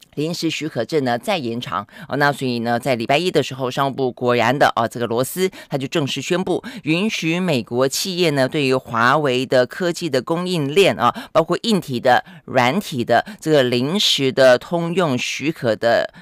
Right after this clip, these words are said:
期限呢再延长九十天，一直到十一月十九号为止啊。那要特别强调的是呢，这个第一个是针对软硬体都有哦，那所以包括像是，呃，这个先前讲到的 Google 所提供的哦一些 Android 系统的华为里头的内建，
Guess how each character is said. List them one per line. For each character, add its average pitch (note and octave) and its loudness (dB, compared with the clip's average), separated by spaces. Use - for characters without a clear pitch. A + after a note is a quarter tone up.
期 - -2
限 E3 2
呢 C#3 2
再 A3+ 2
延 B2+ 0
长 B2 0
九 G#2+ -4
十 - -8
天， C3 0
一 D#3 -4
直 B2 -6
到 B2 2
十 - -4
一 E3 -10
月 E3 -2
十 - -4
九 A2+ -2
号 C#3 4
为 A2 -2
止 A#2+ -6
啊。 A#2+ 2
那 D#3+ 4
要 D#3 4
特 B3 -2
别 D3 -2
强 B2+ -4
调 C#3+ 2
的 B2 2
是 - -8
呢， C3 -2
这 C3+ -6
个 C3 -2
第 D#3+ -4
一 D#3 0
个 C3+ 2
是 C3 -8
针 C#3+ -6
对 C#3 0
软 G#2+ -2
硬 D3+ -6
体 B2 -12
都 C3+ -2
有 B2+ -4
哦， C3 -6
那 D3 -2
所 C3+ -4
以 - -2
包 C#3+ 2
括 C#3 -4
像 B2+ -2
是， B2 -6
呃， B2 2
这 C#3 -8
个 C3 -4
先 E3 -4
前 B2+ -4
讲 G2 -4
到 C3 4
的 A#2 0
Google D3 0
所 A#2 -10
提 C3 -10
供 E3+ 0
的 D#3 4
哦 G2+ 2
一 - -10
些 D3 -4
Android D#3 -2
系 D3+ -4
统 A2 -10
的 A#2 0
华 B2 0
为 C#3+ 0
里 A#2+ -6
头 A2+ -8
的 B2+ -2
内 D#3+ -2
建， E3+ -2